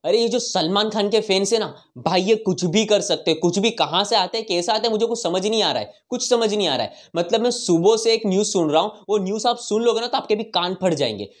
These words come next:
seriously बोल रहा हूँ मैं, आपके भी कान फट जाएंगे। मतलब आपने, आपको तो पता है एक नया वायरस चल रहा है, मेरा मतलब एक नई मूवी आई है राधे और most wanted भाई सलमान खान की।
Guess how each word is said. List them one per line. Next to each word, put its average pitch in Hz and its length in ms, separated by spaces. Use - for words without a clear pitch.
seriously 220 540
बोल 202 100
रहा 220 60
हूँ 220 80
मैं, 214 60
आपके 190 220
भी 202 120
कान 175 300
फट 160 120
जाएंगे। 107 340
मतलब 196 220
आपने, 220 440
आपको 208 300
तो 226 80
पता 233 200
है 247 60
एक 226 60
नया 202 180
वायरस 185 340
चल 180 140
रहा 202 140
है, 190 60
मेरा 185 160
मतलब 190 280
एक 202 80
नई 180 220
मूवी 165 300
आई 160 120
है 196 120
राधे 160 400
और 175 140
most 156 240
wanted 156 300
भाई 165 160
सलमान 147 400
खान 127 220
की। 180 180